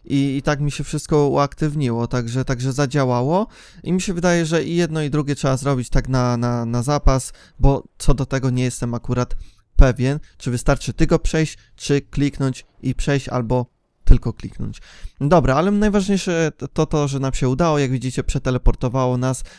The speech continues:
w czasie. Odkładamy dzbanek z roślinką i bierzemy tutaj przepychaczkę, która jest na stole. Jak widzicie,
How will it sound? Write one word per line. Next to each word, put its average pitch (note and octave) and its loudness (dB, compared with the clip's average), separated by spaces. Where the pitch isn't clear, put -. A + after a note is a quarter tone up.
w - -20
czasie. F#3+ 0
Odkładamy C#3+ 2
dzbanek B2 0
z C3 0
roślinką G3+ 0
i D3+ -4
bierzemy D3 0
tutaj C3 0
przepychaczkę, - 6
która A#2 0
jest A2+ -6
na C3 0
stole. B2+ 0
Jak C3 -2
widzicie, C3+ 0